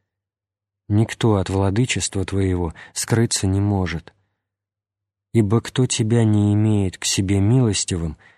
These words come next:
тот никак не избежит от прогневанного, так как написано: «Куда пойду от духа твоего, и от лица твоего куда убегу?»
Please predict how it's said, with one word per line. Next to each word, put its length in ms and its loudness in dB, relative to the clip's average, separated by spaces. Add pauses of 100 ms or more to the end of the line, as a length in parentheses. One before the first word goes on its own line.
(240)
тот 200 2
никак 360 0
не 200 2
избежит 540 0
от 140 -6
прогневанного, 920 0 (360)
так 200 0
как 200 -4
написано: 680 -2 (800)
«Куда 420 0
пойду 560 0 (160)
от 240 -2
духа 320 0
твоего, 580 -2 (320)
и 80 2
от 200 2
лица 380 0
твоего 500 -2
куда 380 0
убегу?» 560 -4